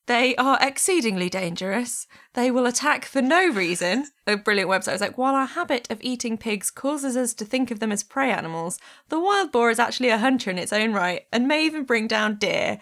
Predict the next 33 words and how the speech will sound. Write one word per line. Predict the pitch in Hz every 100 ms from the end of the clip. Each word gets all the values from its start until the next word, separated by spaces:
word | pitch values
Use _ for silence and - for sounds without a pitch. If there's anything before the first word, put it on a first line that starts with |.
| -
They | 262 269 262 269 262 262 - -
are | 254
just | 277 262 - _ _ -
really | 208 233 220 208 208 208 208 _ _ _
grumpy, | 220 208 208 208 202 196 196 _
territorial | - 226 190 196 202 190 180 180 180 180 - _ _
little | 208 - 190
shits, | - 202 180 - -
and | - 196
that's | 180
how | 202 190
I | 175
felt. | 180 175 170 160 -
I've | 190 -
been | 185
like, | 170 151 -
"Get | 202
out | - 127
of | 175
my | 180
space. | - 170 170 180 - - -
I | 180
hate | 180 156
everybody." | 160 - 170 151 160 170 185 -
I | 208
literally | 220 190 196
don't | 196 165
know | 190
why, | 185 175 185 180
but |
I've | 190
just | 196 202
been, | 196 180